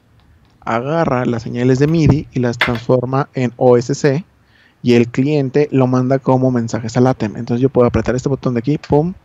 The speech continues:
y cambiar cámara uno, puedo apretar este botón de acá, cámara dos, este botón de aquí, cámara tres,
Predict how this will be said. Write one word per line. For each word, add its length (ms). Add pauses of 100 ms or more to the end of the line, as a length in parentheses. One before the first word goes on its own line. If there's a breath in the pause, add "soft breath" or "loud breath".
(200)
y 40
cambiar 240
cámara 240
uno, 160
puedo 100
apretar 240
este 140
botón 160
de 60
acá, 180
cámara 260
dos, 180
este 140
botón 200
de 40
aquí, 220
cámara 280
tres, 280